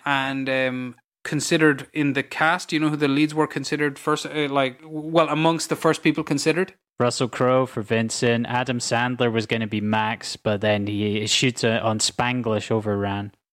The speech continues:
Speaker 1: Yeah, and, uh, c-, it came very close to that, actually. And yeah, it was gonna be sh-,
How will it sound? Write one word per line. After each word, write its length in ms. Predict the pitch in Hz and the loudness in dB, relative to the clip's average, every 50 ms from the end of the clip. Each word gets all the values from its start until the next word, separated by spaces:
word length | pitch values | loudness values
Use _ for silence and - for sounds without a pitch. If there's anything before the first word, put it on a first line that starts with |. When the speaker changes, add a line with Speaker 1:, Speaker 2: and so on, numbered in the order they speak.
| _ _ | _ _
Speaker 1:
Yeah, 360 | - 135 139 151 143 135 131 - - - | -2 2 2 2 2 2 -2 -6 -6 -2
and, 380 | 160 160 160 160 160 165 156 | 0 0 0 0 -2 -2 -2
uh, 240 | 156 151 147 147 147 143 | 0 0 0 -2 -4 -6
c-, 100 | - - - | -10 -12 -8
it 260 | 160 156 156 147 - | -6 -6 -6 -6 -8
came 180 | - 202 180 156 | -8 -6 -6 -4
very 160 | 151 165 160 | -2 -4 -4
close 280 | 143 - 156 156 151 - | -4 -6 -10 -10 -10 -10
to 60 | - | -8
that, 100 | 131 123 | -8 -6
actually. 260 | 127 123 - 139 135 135 | -6 -8 -8 -8 -8 -6
And 100 | 135 143 | -4 -2
yeah, 120 | 151 147 | -2 0
it 20 | 139 | -2
was 100 | 135 123 | -2 -2
gonna 140 | - 147 143 | -2 -4 -2
be 100 | 135 135 | -2 -4
sh-, 240 | 127 - - - - | -4 -4 -6 -8 -8